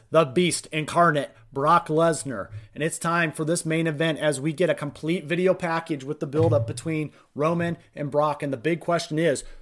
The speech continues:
whose side is Paul Heyman truly on? We get a good tweet and a quote from Roman today about the match. "Always know who is business and who is blood."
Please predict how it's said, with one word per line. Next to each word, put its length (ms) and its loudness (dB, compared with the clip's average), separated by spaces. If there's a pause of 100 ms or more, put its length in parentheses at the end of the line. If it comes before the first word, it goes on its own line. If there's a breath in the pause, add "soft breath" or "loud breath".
(120 soft breath)
whose 300 2
side 500 4
is 160 0
Paul 280 6
Heyman 320 2
truly 420 0
on? 340 0 (500 soft breath)
We 120 -2
get 180 6
a 80 2
good 760 6 (440)
tweet 480 2
and 80 -4
a 60 -4
quote 360 4
from 200 -2
Roman 260 2
today 240 0
about 260 0
the 60 0
match. 420 -2 (320 soft breath)
"Always 440 4
know 380 6
who 240 2
is 340 4 (180)
business 520 2 (300 soft breath)
and 200 -6
who 220 -2
is 120 2
blood." 480 2